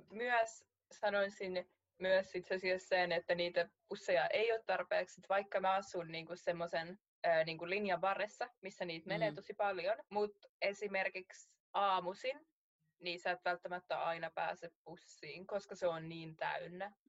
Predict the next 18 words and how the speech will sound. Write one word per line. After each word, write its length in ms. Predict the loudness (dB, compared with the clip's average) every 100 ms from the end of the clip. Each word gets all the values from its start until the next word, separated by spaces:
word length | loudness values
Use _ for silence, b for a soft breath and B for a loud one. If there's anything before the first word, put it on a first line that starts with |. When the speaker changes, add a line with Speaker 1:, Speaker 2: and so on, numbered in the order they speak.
| -14
Speaker 2:
Mm. 320 | -12 -10 -4
Speaker 1:
Ja 100 | -4
sama 360 | 0 0 2 0
pätee 680 | 0 0 2 4 2 0 -4
myös 440 | -10 -4 -6 -6
sitten 280 | -18 -10 -10 -8
iltapäivällä, 680 | -10 -8 -4 -4 -4 -6
kun 320 | -8 -8 -8 -12 -16 -16
ihmiset 360 | -14 -14 -16 _ -14
tulee 260 | -8 -8
töissä 360 | -6 -10 -8 -10
kotiin. 520 | -10 -10 -10 -10 -14 _ _ _ _ _ _ _ -16
Speaker 2:
Joo. 180 | -6 -4
Speaker 1:
Niin 100 | -2
ne 80 | -2
on 340 | -4 -6 -10 -16 _ -2
tosi 280 | -2 0 -4
täynnä. 520 | 0 0 0 -4 -8